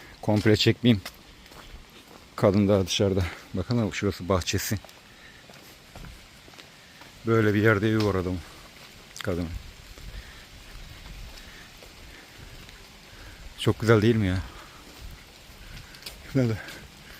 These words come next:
Şurası da ev. Mükemmel. Tamamen ormanın içinde. Bu taraflarda falan hiç ev mev, hiçbir şey yok.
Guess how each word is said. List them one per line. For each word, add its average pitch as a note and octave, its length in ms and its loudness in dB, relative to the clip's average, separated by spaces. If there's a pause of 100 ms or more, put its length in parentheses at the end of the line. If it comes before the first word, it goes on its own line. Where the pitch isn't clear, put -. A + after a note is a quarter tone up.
(160)
Şurası G#2+ 420 -2
da A2 60 2
ev. A2 100 4 (4000)
Mükemmel. G#2 480 0 (2250)
Tamamen C3 420 8
ormanın A2+ 360 8
içinde. G#2+ 380 2 (320)
Bu G2+ 120 -6
taraflarda A2+ 500 2
falan A#2 200 2
hiç A#2+ 280 0 (140)
ev B2 240 8
mev, A#2 240 4
hiçbir C#3 320 -4
şey G2+ 200 2
yok. - 240 -4